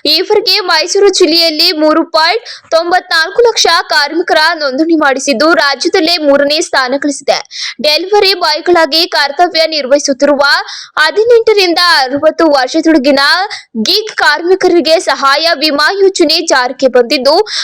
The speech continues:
ಅಪಘಾತದಲ್ಲಿ ಮರಣ ಹೊಂದಿದರೆ ನಾಲ್ಕು ಲಕ್ಷ ಸಿಗಲಿದ್ದು, ಸದ್ಬಳಕೆ ಮಾಡಿಕೊಳ್ಳುವಂತೆ ಕೋರಿದ್ರು. ಸ್ವನಿಧಿ ಯೋಜನೆ, ಪಿ ಎಂ ಸ್ವನಿಧಿ ಮತ್ತು ವಿಶ್ವಕರ್ಮ ಯೋಜನೆಯ ತಾಲೂಕು ಸಂಚಾಲಕ ಹನಗೂಡು ಮಂಜುನಾಥ್ ಮಾಹಿತಿ ನೀಡಿ, ಈ ಯೋಜನೆ ಮೂಲಕ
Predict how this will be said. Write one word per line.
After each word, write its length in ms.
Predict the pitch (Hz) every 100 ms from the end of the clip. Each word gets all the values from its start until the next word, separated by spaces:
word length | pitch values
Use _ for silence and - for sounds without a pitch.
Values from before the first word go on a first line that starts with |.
| -
ಅಪಘಾತದಲ್ಲಿ 840 | 330 403 339 339 440 440 349 392
ಮರಣ 360 | 403 311 285 359
ಹೊಂದಿದರೆ 540 | 370 339 294 302 320
ನಾಲ್ಕು 400 | 359 294 277 277
ಲಕ್ಷ 200 | 381 370 359
ಸಿಗಲಿದ್ದು, 640 | 330 262 277 220 311 381
ಸದ್ಬಳಕೆ 640 | 339 277 226 339 330 359
ಮಾಡಿಕೊಳ್ಳುವಂತೆ 800 | 349 302 277 359 359 339 302 330
ಕೋರಿದ್ರು. 540 | 370 277 247 262 - - _ _ _ - - -
ಸ್ವನಿಧಿ 720 | - - 370 381 523 523 466 330
ಯೋಜನೆ, 380 | 294 254 226
ಪಿ 200 | - -
ಎಂ 240 | 302 359 427
ಸ್ವನಿಧಿ 580 | - 359 330 381 403 427
ಮತ್ತು 320 | 359 339 381
ವಿಶ್ವಕರ್ಮ 600 | 320 311 - 349 339 302 302
ಯೋಜನೆಯ 500 | 294 254 247 277 285 302
ತಾಲೂಕು 500 | 359 320 277 294 -
ಸಂಚಾಲಕ 600 | - 359 285 294 269 294 294 339 415 - -
ಹನಗೂಡು 560 | 330 370 494 466 392 403
ಮಂಜುನಾಥ್ 640 | 359 294 277 339 320 359
ಮಾಹಿತಿ 380 | 302 269 254 262
ನೀಡಿ, 580 | 285 302 294 349 427 - -
ಈ 180 | 392 427
ಯೋಜನೆ 380 | 370 427 539 539
ಮೂಲಕ 240 | 466 427